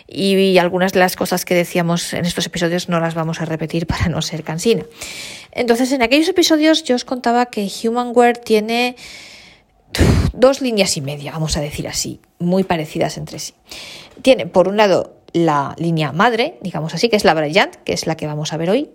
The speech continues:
que es la mejor, la más completa, y, y bueno, y ahora os contaré por qué la vemos hoy. Luego tiene su línea de bajo coste, la equivalente a la Braillant, pero de bajo coste, que es la Braille One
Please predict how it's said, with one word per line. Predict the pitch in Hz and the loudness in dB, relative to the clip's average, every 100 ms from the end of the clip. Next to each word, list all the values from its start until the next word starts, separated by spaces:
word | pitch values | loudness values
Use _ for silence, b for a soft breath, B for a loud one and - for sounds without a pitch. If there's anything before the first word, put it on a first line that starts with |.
| _ _ - B B B - | _ _ -20 B B B -2
que | - 180 | 2 4
es | - - - - | 2 -4 -10 -12
la | 147 | -12
mejor, | 170 - 220 269 | -10 0 4 6
la | 226 | 4
más | 143 - | -2 -8
completa, | - 170 185 247 269 269 294 320 - B B B B _ | -4 -2 2 4 4 4 2 0 -8 B B B B _
y, | - 208 196 175 165 - | -2 2 2 2 0 -2
y | |
bueno, | 175 131 | -4 0
y | |
ahora | 160 165 | 2 0
os | - | 0
contaré | 160 165 180 | 0 2 0
por | 139 - | 0 -4
qué | 156 | -4
la | 139 | -4
vemos | 151 170 277 | -4 2 4
hoy. | 311 - _ B B B B - | 2 -2 _ B B B B 2
Luego | 269 269 277 | 6 6 4
tiene | 285 226 165 - _ _ - | 2 0 -2 -8 _ _ -12
su | - - 254 | -4 2 2
línea | 311 330 | 4 4
de | 240 | 4
bajo | 226 240 254 | 4 4 4
coste, | 285 294 - 254 - | 4 4 -4 -6 -4
la | 196 180 | 0 2
equivalente | 175 190 196 247 | 2 0 0 2
a | 233 | 0
la | |
Braillant, | 196 185 220 220 | 0 0 0 -2
pero | 180 165 | -2 0
de | |
bajo | 185 - 185 | 0 0 -2
coste, | 214 - - | -4 -4 -6
que | 180 | -4
es | 165 | -2
la | 151 | -2
Braille | 165 165 185 | -2 0 4
One | 233 339 | 4 2